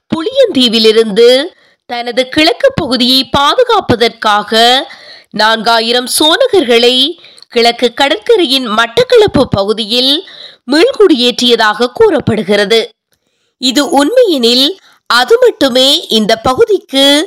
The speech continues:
சோனகர்கள் இடம்பெயர்ந்தமைக்கான ஒரே வரலாற்று குறிப்பாக இருக்கிறது. செனரத்தின் மீள்குடியேற்றம் பற்றி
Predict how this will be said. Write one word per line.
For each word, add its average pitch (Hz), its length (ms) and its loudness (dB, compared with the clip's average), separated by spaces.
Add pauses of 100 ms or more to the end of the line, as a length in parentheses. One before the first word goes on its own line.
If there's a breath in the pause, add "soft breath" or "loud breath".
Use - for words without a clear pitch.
(320 loud breath)
சோனகர்கள் 247 800 0
இடம்பெயர்ந்தமைக்கான 247 1160 0 (640 loud breath)
ஒரே 226 320 2
வரலாற்று 214 580 0
குறிப்பாக 359 560 0
இருக்கிறது. 220 640 2 (680)
செனரத்தின் 349 840 0 (200)
மீள்குடியேற்றம் 277 880 2
பற்றி 254 380 -2